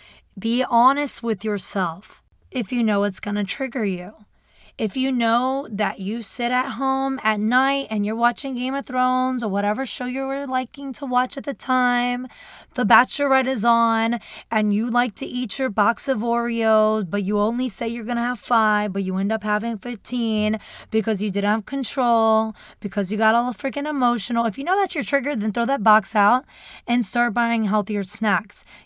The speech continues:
Get rid of your triggers. This is stuff that I deal with, everyone deals with all the time, on the daily. It's just up to you to practice those better eating habits, um, and to form newer, healthier habits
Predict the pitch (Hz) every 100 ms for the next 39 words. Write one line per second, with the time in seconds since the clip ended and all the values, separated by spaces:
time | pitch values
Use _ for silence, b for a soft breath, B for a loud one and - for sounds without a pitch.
0 | 180 240 269 240 240 240 202 220 202 -
1 | 240 202 190 - - - _ b b b
2 | b b _ 254 269 339 285 - 277 -
3 | 247 214 233 202 233 220 214 214 - -
4 | - 240 226 214 208 208 196 208 208 196
5 | - _ - 269 277 247 - 226 214 214
6 | 214 226 - 302 285 247 196 208 202 208
7 | 208 202 B B B 247 220 - 302 -
8 | 269 233 - 214 208 226 220 196 - 202
9 | 208 202 214 196 170 185 190 208 208 214
10 | 180 190 190 190 - - - B B B
11 | - 214 202 202 202 233 226 254 - 240
12 | 240 240 240 240 - - 214 220 247 285
13 | 254 208 196 196 214 196 180 185 185 190
14 | 202 -